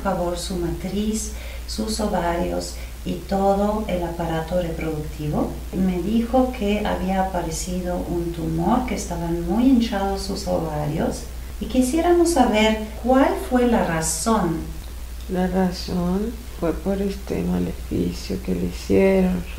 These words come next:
Speaker 1: La brujita africana.
Speaker 2: La brujita africana.
Speaker 1: Ok, quería tener hijos.
Speaker 2: Encarnada en esta mujer.
Speaker 1: Ujú.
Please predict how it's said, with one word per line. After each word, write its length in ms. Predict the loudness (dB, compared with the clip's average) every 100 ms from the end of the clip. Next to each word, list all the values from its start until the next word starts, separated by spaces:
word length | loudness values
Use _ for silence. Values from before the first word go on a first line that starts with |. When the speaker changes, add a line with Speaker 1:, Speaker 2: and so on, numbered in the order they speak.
| -10 -6
Speaker 1:
La 100 | -4
brujita 480 | -4 -4 -6 -6
africana. 520 | -6 -6 -6 -6 -4 0 0
Speaker 2:
La 60 |
brujita 580 | 2 0 -2 -4 -4 -6
africana. 840 | -6 -6 -6 -4 0 2 4 4 4
Speaker 1:
Ok, 60 |
quería 340 | 4 2 2 2
tener 320 | 0 0 0
hijos. 280 | 0 -2 0
Speaker 2:
Encarnada 1000 | 2 4 4 4 2 0 0 2 2 2
en 140 | 2
esta 300 | 0 -2 0 2
mujer. 800 | 2 2 2 4 6 6 6 4
Speaker 1:
Ujú. 480 | 2 0 0 0